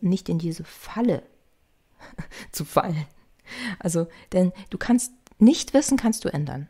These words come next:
Dummheit ist manchmal nicht so einfach, da braucht man manchmal, äh, externe Hilfe, wenn man die Kick-, Metakognition nicht so hat und sich nicht selber hinterfragt. Ähm, es gibt sogar eine <laughs> Studie, da hat man Männer und Frauen verglichen und beim Marathonlauf.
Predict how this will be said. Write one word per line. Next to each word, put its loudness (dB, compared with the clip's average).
Dummheit 4
ist -8
manchmal -4
nicht -4
so -6
einfach, -4
da -6
braucht -12
man -4
manchmal, -6
äh, -20
externe 0
Hilfe, 4
wenn -2
man -2
die -4
Kick-, -10
Metakognition -4
nicht -8
so -8
hat -8
und -6
sich -12
nicht -8
selber -4
hinterfragt. -6
Ähm, -4
es -6
gibt 0
sogar -4
eine 0
<laughs> -
Studie, 0
da 0
hat -6
man -2
Männer 0
und -4
Frauen -2
verglichen -6
und -8
beim -2
Marathonlauf. -2